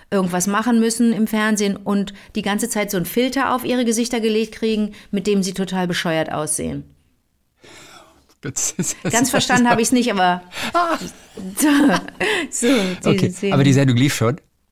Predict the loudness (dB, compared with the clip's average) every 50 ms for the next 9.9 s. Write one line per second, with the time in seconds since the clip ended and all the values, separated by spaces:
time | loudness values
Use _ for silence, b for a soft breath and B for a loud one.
0 | _ _ _ _ _ _ _ _ _ _ _ -20 -20 _ _ _ -2 2 2 4
1 | 4 2 2 2 0 2 2 2 2 2 2 2 2 2 0 -2 -2 -2 -2 -2
2 | -2 -2 0 0 0 2 4 4 2 2 2 0 0 0 -2 -4 -12 -16 -16 -16
3 | -14 -4 -2 -2 0 2 2 0 2 0 0 -2 -2 0 0 2 2 2 0 0
4 | -2 -2 -2 -4 -4 -8 -8 -8 -8 -6 -2 0 0 0 0 0 0 0 0 0
5 | -2 -2 -2 0 0 0 0 0 0 -2 0 0 0 0 2 0 0 2 0 0
6 | 0 0 -2 -4 -4 -4 -4 -6 -6 -6 -8 -10 -12 -6 -2 2 2 4 6 6
7 | 4 4 2 2 0 0 2 2 2 2 2 2 0 -2 -4 -6 -6 -8 -12 -16
8 | _ _ _ _ 2 2 2 2 2 0 2 2 0 0 0 0 -2 -2 0 0
9 | 0 0 2 0 0 0 -2 -4 -4 -4 -4 -4 -4 -4 -4 -6 -8